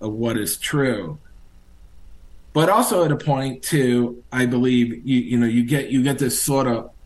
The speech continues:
general understanding, and, and, you know, a lot of people always look for the, the manuscript in the trunk that nobody found, or the,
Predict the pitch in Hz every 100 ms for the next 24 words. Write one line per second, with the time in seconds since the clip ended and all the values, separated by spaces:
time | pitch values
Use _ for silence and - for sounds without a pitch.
0 | 135 120 139 156 196 165 143 135 123 -
1 | 110 98 98 92 95 - - - - -
2 | - - - 139 131 131 127 123 - -
3 | - - - - 139 135 131 127 160 151
4 | 143 135 - 127 147 170 180 170 151 143
5 | 135 147 156 143 147 131 - 131 120 117
6 | 110 104 - - 131 131 135 131 - 131
7 | 120 120 113 104 - 113 120 117 104 101
8 | 107 123 113 - 107 113 110 110 104 101